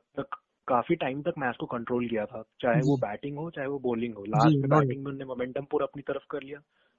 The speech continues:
Speaker 1: Batting में भी उन्होंने काफी ऐसे टू हंड्रेड के पहले बहुत सारे wicket गिरा दिए, but in the end वही हो गया कि दीपक चहर बहुत अच्छा कुछ कर गए। Last में वो काफी, अपन ने देखा, lucky भी रहे, वो
Speaker 2: हम्म।
Speaker 1: edges में बहुत उन्होंने चौके मारे।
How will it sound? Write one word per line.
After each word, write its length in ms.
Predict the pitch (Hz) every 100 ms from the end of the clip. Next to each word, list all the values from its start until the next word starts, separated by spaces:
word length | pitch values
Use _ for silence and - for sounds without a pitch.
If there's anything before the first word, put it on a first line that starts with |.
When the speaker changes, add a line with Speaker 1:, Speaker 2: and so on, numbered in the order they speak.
| -
Speaker 1:
Batting 360 | 120 117 147 147
में 100 | 143
भी 80 |
उन्होंने 200 | 151 147
काफी 440 | 143 135 123 143 139
ऐसे 460 | - 139 - _ _ _
टू 160 | 147 143
हंड्रेड 220 | 143 135
के 80 | -
पहले 280 | 139 139
बहुत 220 | 127 123 135
सारे 220 | 143 135
wicket 200 | 127 113
गिरा 220 | 113 107
दिए, 200 | 110 156
but 160 | 151 147 _ - - _ -
in 60 | 147
the 200 | 156 165
end 140 | 160 143
वही 160 | 143
हो 100 | 139
गया 140 | 117 113
कि 160 | 123 117 _
दीपक 340 | 131 127 147 143
चहर 280 | 135 135 139
बहुत 160 | 131 139
अच्छा 320 | - - 147
कुछ 180 | 147 143
कर 220 | - 127
गए। 120 | 123
Last 360 | 120 117 123 -
में 80 | 135
वो 40 |
काफी, 320 | 135 123 139
अपन 220 | 123 135 123
ने 80 |
देखा, 200 | 120 127 120
lucky 280 | 110 143
भी 100 | 139
रहे, 200 | 127 113
वो 220 | 110 113 117
Speaker 2:
हम्म। 260 | - 175
Speaker 1:
edges 220 | 151 127 117
में 140 | 127 120
बहुत 240 | 120 123 - 147
उन्होंने 200 | 123 123
चौके 340 | 120 110 123
मारे। 260 | 113 110